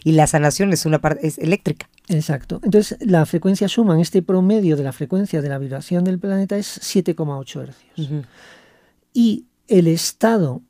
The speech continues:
Speaker 2: del patrón de onda cerebral donde nosotros entramos en conexión y en meditación, es un estado alfa que va de siete a catorce hercios. Es decir, que cuando nosotros entremos mañana en el bosque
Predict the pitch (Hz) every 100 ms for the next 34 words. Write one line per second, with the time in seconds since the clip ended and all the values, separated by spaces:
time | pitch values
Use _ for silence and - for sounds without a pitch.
0 | _ 233 170 170 160 160 151 175 214 214
1 | 190 180 208 202 170 - 151 143 160 185
2 | 131 _ _ _ 190 160 160 156 151 147
3 | 147 147 196 196 151 143 160 147 196 190
4 | 143 - 143 139 147 139 123 - - 202
5 | 160 - 190 185 180 170 151 143 143 -
6 | 190 156 147 _ _ - 160 156 185 156
7 | 156 - 170 147 180 196 180 - 143 -
8 | _ _ _ _ _ - 160 175 180 -
9 | _ - 160 143 170 147 143 139 135 131
10 | - - - 165 160 165 165 - 165 156
11 | 151 151 - 135 131 139 151 - _ _
12 | - 185 208 196 160 170 156 170 165 156
13 | 160 190 247 240 190 170 160 214 196 147
14 | 156 151 151 196 226 175 139 135 139 208
15 | - - 131